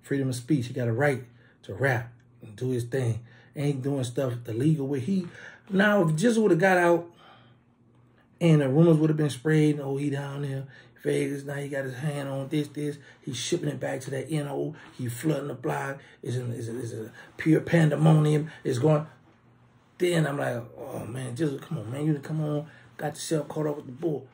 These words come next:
The man come on, got on the internet, ruffled some feathers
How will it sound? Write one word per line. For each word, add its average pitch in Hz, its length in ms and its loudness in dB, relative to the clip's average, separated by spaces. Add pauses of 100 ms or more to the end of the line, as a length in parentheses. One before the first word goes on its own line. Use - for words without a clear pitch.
(300)
The 180 100 -4
man 196 400 2
come 190 220 2
on, 175 180 0
got 175 140 0
on 175 80 -2
the 175 120 -2
internet, 147 580 0 (560)
ruffled 160 300 0
some 175 180 0
feathers 123 640 2